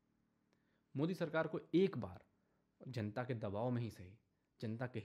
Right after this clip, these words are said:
हित के लिए ही सही, एक बार इस बात पे विचार करना चाहिए, अपने ब्यूरोक्रेट्स से, जितने भी प्रोफेसर्स हैं, जितने भी डिप्लोमेट्स हैं, जो भी लोग हैं,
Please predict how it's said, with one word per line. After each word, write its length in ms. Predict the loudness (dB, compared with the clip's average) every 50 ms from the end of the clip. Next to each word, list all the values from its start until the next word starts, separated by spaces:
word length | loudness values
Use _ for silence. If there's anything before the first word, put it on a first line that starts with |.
| 2 4
हित 200 | 4 4 4 2
के 140 | 2 4
लिए 140 | 4 4 4
ही 100 | 2 0
सही, 260 | -4 -8 -12 -14 -16 -16 _ _ _ _ _ _ _ _ _ _ _ _ _ _ _ _ _ _ _ _ _ _ _ _ 2
एक 280 | 4 4 4 2 0 -2
बार 360 | -4 -4 -4 -6 -8 -8 -10 -12 _ _ _ _ _ _ -8
इस 140 | -8 -4 -2
बात 320 | 0 2 2 2 0 -2 -2
पे 100 | -2 -2 -2
विचार 400 | -2 -4 -4 0 0 0 0 0
करना 280 | 0 -2 -2 -2 -4
चाहिए, 340 | -4 -6 -8 -8 -8 -10 -12 -16 -20 _ _ _ -14
अपने 260 | -10 -4 0 0 0 0
ब्यूरोक्रेट्स 720 | 0 0 0 2 2 2 0 0 2 2 2 0 -2 -8
से, 240 | -12 -10 -10 -10 -12 -14 _ _ _ _ _ _ _ _ _ -8
जितने 340 | -6 -4 0 0 2 2 2
भी 220 | 2 2 2 2 0 -2 -6 -14 -20 _ _ _ _ _ _ -10
प्रोफेसर्स 520 | -10 -8 -6 -6 -4 -4 -4 -4 -4 -6 -6
हैं, 120 | -4 -2 -2
जितने 300 | -2 0 0 0 0 2
भी 100 | 2 0 0
डिप्लोमेट्स 520 | -2 -2 -4 -4 -4 -4 -4 -6 -6 -8
हैं, 140 | -6 -2 2
जो 140 | 4 6 6
भी 160 | 6 4 4
लोग 240 | 2 2 2 2 0
हैं, 220 | -2 -4 -8 -10